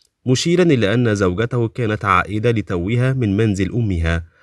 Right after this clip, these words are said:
وأضاف أحمد حسن أن الهدف من الفيديو هو الدعاء لوالد زينب بالرحمة وليس نشر فيديو لحياتهما اليومية كما أشيع. وبالرغم من دفاع وتبرير أحمد حسن إلى أنه تعرض للانتقادات للمرة الثانية، بل ووصفوه بألفاظ نابية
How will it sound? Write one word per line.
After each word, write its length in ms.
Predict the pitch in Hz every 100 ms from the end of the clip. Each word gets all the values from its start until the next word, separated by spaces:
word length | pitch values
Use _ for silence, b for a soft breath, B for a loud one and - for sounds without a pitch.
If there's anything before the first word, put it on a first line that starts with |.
| _
وأضاف 460 | 117 123 131 175 -
أحمد 280 | 123 117 -
حسن 320 | 101 - 131
أن 140 | 98
الهدف 380 | 92 101 110 113
من 80 | 101
الفيديو 480 | 90 87 117 127 139
هو 420 | 120 123 131 135 110
الدعاء 460 | 98 90 90 120
لوالد 460 | 104 92 113 107 90
زينب 340 | 110 98 98
بالرحمة 480 | 90 120 117 92 87 85 B B
وليس 380 | 78 98 117 98
نشر 400 | 90 113 101 85
فيديو 280 | 117 101 92
لحياتهما 680 | 82 95 87 82 120 113
اليومية 480 | 92 87 85 120 107
كما 320 | 87 87 85
أشيع. 400 | 87 135 95 76 - b b b
وبالرغم 560 | 92 87 90 117 123 98
من 200 | 101 104
دفاع 360 | 92 - 117
وتبرير 720 | 113 98 95 98 90 135 117
أحمد 260 | 95 107 92
حسن 380 | - 107 120 127 B B -
إلى 140 | 110
أنه 160 | 135 151
تعرض 440 | 110 101 107 113
للانتقادات 760 | 117 92 82 87 - 85 110 -
للمرة 280 | 95 101 90
الثانية، 540 | 87 87 85 117 117 123 b b -
بل 280 | 98 123 135
ووصفوه 640 | 98 98 101 85 120 135
بألفاظ 540 | 117 71 82 120 110
نابية 600 | 95 95 92 92 95 113